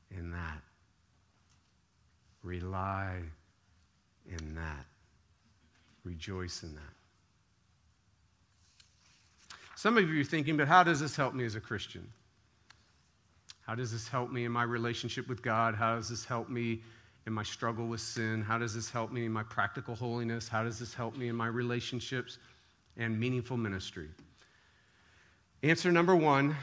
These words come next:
see what I just said previously. Right? You become less amazing. That's a good thing. It's a healthy thing.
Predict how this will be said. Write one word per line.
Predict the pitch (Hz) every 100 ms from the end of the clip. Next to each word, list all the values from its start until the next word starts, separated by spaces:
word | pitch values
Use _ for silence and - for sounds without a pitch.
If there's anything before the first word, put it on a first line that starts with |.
| - -
see | - - 160
what | 160
I | 151 143
just | 143 131 -
said | 135 127 -
previously. | 143 123 107 95 - 82 92 - - - - _ _ _ - - - _ _ _ _ _ _ - _ _ _ _ _ _ _
Right? | 101 110 131 - - - -
You | 127
become | 135 139 147 147
less | 143 139
amazing. | 151 135 127 110 131 127 127
That's | 117 -
a |
good | 107 127 107
thing. | 123 120 117 131
It's | -
a | 120
healthy | 123 120 123
thing. | 113 113 110 110